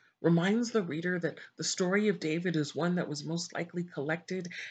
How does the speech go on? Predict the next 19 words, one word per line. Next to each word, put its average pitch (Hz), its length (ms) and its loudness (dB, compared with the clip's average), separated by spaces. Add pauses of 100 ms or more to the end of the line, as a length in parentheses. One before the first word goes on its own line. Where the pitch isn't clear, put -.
and 151 180 0
written 175 360 0
by 139 320 -2
various 170 460 2
authors 170 580 -4
and 143 180 -4
with 147 160 -4 (260)
different 175 380 2
motivations, 139 720 -4 (840)
some 190 240 4
being 190 300 2
political, 165 680 2 (140)
propaganda, 156 840 0
and - 180 -6
others 202 340 -2
to 170 180 -4 (260)
prop 175 280 0
up 139 200 -2
Israel's 156 540 0